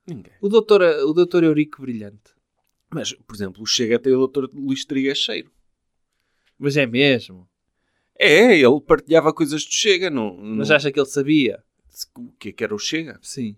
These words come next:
Speaker 1: Sabia, então. Dizia lá Chega.
Speaker 2: Pois, mas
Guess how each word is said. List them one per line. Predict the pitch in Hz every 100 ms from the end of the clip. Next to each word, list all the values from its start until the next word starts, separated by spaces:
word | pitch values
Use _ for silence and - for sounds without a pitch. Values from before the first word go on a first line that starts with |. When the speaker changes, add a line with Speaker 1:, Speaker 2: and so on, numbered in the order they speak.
| _
Speaker 1:
Sabia, | - 269 82
então. | 87 139 190 _
Dizia | 113 117
lá | 113 104
Chega. | - 123 139 135 - - - _ _ _ 247 175 -
Speaker 2:
Pois, | 262 220 156
mas | 143 135